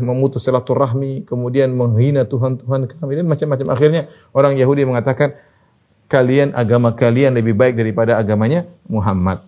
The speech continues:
Agama kalian, wahai orang Quraisy, lebih baik daripada agamanya Muhammad." Inilah yang disebut oleh para ulama dengan al-mudahanah. Mudahanah itu seakan-akan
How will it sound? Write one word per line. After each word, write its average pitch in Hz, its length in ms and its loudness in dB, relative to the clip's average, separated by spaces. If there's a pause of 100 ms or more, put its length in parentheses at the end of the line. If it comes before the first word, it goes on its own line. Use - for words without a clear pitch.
(400)
Agama 98 320 -4
kalian, 107 400 0
wahai 110 160 0
orang 170 240 -4
Quraisy, 131 480 0 (400)
lebih 104 140 -2
baik 123 180 0
daripada 107 240 -2
agamanya 95 320 -4
Muhammad." 95 480 -8
Inilah 170 240 6
yang 139 80 2
disebut 135 300 -2
oleh 120 160 0
para 113 180 0
ulama 143 240 4
dengan 123 240 2
al-mudahanah. 113 800 2 (580)
Mudahanah 120 560 4
itu 165 160 2
seakan-akan 120 560 -2